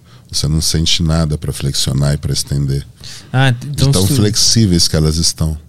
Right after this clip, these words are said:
Speaker 2: se tu começa a treinar sem fazer uma mobilidade ou alongar, elas tão tudo rígidas, assim.
Speaker 1: Exato,
Speaker 2: E aí tu
Speaker 1: você
Speaker 2: tenta
Speaker 1: deixa elas
Speaker 2: fazer uma
Speaker 1: mais, mais flexíveis.
Speaker 2: Aham. Eu sei, puta, é foda porque eu lembro quando eu era jovem, dezoito, vinte anos, eu achava que a, alongamento era uma bo-, bobagem, né?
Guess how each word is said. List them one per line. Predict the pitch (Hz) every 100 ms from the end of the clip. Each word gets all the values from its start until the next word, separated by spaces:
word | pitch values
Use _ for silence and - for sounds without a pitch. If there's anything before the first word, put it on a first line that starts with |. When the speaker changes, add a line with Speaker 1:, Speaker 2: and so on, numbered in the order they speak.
| - -
Speaker 2:
se | -
tu | 131
começa | 143 151
a |
treinar | 156 151 143 131 127
sem | 123 - 135
fazer | 143 139 127
uma | 135
mobilidade | 120 123 117 113 123 120
ou |
alongar, | 113 113 113 113 123
elas | 131 131
tão | - 135
tudo | 123 147 160
rígidas, | 151 143 110 101
assim. | - 101 87
Speaker 1:
Exato, | 87 82 90 87
Speaker 2:
E | 127
aí |
tu | -
Speaker 1:
você |
Speaker 2:
tenta | 87 82
Speaker 1:
deixa | -
elas | - -
Speaker 2:
fazer |
uma | 92
Speaker 1:
mais, | 139 - -
mais | 92 87 -
flexíveis. | - 95 - 92 85
Speaker 2:
Aham. | 80 120 127 123 - - - -
Eu | 131
sei, | 120 165
puta, | 151 170 135
é |
foda | - 165 156
porque | 120 127 123 113 107 104 - -
eu | 120
lembro | 123
quando | 127 127
eu |
era | 117 107
jovem, | 107 123 120
dezoito, | 98 107 120
vinte | 120 117 117
anos, | 107
eu | 120
achava | 123 127 123
que | 123
a, | 131 120 107
alongamento | 110 117 113 123 123
era | 127
uma | 131
bo-, | 135 151
bobagem, | 143 147 135 127 110
né? | 107